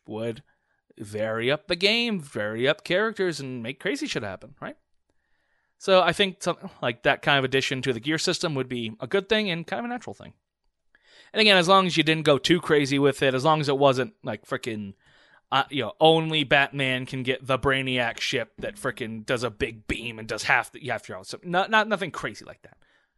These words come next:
And again, stuff that you would get a heads up about on, like, the select screen or whatever, so it's not a surprise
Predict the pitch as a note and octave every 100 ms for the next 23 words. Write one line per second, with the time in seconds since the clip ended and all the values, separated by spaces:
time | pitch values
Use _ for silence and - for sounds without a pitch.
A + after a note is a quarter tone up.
0 | _ _ _ _ _ _ _ - F3+ F3
1 | D3 C#3 B2+ E3 C#3 D3 B2 C3 B2 C3
2 | C#3 C#3 A#2 C3+ A2 - - - F2+ F2+
3 | - G#2+ G#2 G2+ - F2+ - F#2 F2 F2+
4 | - B2 B2+ A2+ - D#3+ A2 - - -
5 | -